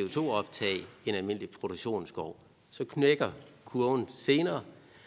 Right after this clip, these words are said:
men der er det, øh, der er det vigtigt at holde sig for øje, også i forhold til Paris-aftalen, at tidsfaktoren har en enorm betydning. Så derfor er det et, øh, et meget vigtigt fokus for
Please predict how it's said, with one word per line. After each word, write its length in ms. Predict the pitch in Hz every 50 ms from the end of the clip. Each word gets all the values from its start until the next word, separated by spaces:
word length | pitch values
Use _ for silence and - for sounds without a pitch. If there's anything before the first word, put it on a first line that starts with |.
| - - - - -
men 260 | - 113 120 117 107
der 80 | 123 131
er 140 | 131 131 117
det, 280 | 101 104 98 95 92
øh, 220 | 87 85 87 87 82 -
der 60 | 120
er 40 | 120
det 100 | 113 101
vigtigt 180 | 117 120 120 120
at 80 | 104
holde 160 | 95 110 101
sig 100 | 98 -
for 120 | - - 110
øje, 220 | 110 117 127 127 123 - - -
også 220 | - 127 131 123
i 40 | 113
forhold 220 | - 120 113 107
til 160 | - - 101 92
Paris-aftalen, 1040 | - 101 92 113 147 165 151 - - 104 107 107 - - 107 104 104 101 104 95 - - - - - - - - - - - - - _ _ -
at 320 | - 107 104 101 - - - - - - -
tidsfaktoren 840 | - - 139 139 - - - 90 90 - - - 95 87 82 80 - - - _ _
har 180 | - - 104 101
en 60 | 95
enorm 320 | 87 90 98 98 92 90 -
betydning. 540 | - 87 - - - 107 92 92 - - - - - - - - - - - - - _ _
Så 400 | - - - - 113 101 92 92 - - - - - - - - _ -
derfor 300 | 147 151 147 127 - 123
er 140 | 113 107 104
det 520 | - - 123 127 131 135 - - 110 107
et, 200 | 98 - - -
øh, 300 | 107 98 95 92 87 85 - - -
et 140 | 139 120 123
meget 320 | 120 117 135 156 156 120
vigtigt 500 | 131 127 123 - - 98 - - - - - - _ _ _ _ _ _
fokus 540 | - - 120 117 107 110 113 95 - - - -
for 260 | 104 90 80 82